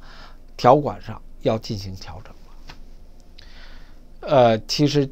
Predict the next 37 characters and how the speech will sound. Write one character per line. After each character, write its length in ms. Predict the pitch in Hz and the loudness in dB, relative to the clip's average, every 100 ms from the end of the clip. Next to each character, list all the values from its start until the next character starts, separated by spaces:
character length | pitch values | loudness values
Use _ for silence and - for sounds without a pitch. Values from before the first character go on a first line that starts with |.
| - | -4
意 180 | - 143 | 2 2
思 160 | 123 123 | 2 -2
就 180 | 120 104 | -4 -4
是 60 | |
说， 180 | 117 110 | -4 -6
他 220 | - 131 | -4 -4
们 180 | 127 127 | -2 -4
提 220 | - 120 | -6 -6
出 180 | 117 120 | -4 -4
的 180 | 110 95 | -4 -6
概 200 | - 110 | -4 -4
念 220 | 98 87 - | -4 -10 -10
就 160 | 101 | -12
是 220 | 90 92 - - - - | -10 -12 -14 -16 -16 -10
不 140 | - 151 | 0 2
能 260 | 127 135 | 2 -2
现 260 | 117 147 123 | -2 0 0
在 180 | 120 107 - | -2 -4 -8
以， 260 | 117 104 - - | -10 -10 -10 -12
以 160 | 110 101 | -8 -6
强 260 | - 104 | -6 -8
迫 120 | 110 113 | -6 -8
疫 140 | 104 | -8
苗， 260 | 90 85 113 - | -10 -12 -14 0
再 240 | 165 123 110 - - | 4 4 0 -10 -12
以 160 | 110 101 | -8 -4
疫 160 | 127 | -4
苗 240 | 113 92 117 | -4 -4 -6
的 60 | |
概 160 | 139 117 | -4 -4
念、 180 | 98 90 - | -4 -10 -8
打 160 | 98 98 | -6 0
针 160 | 147 | 4
儿 20 | |
的 80 | 156 | 4
概 140 | 127 101 | 2 -4
念 200 | 92 | -8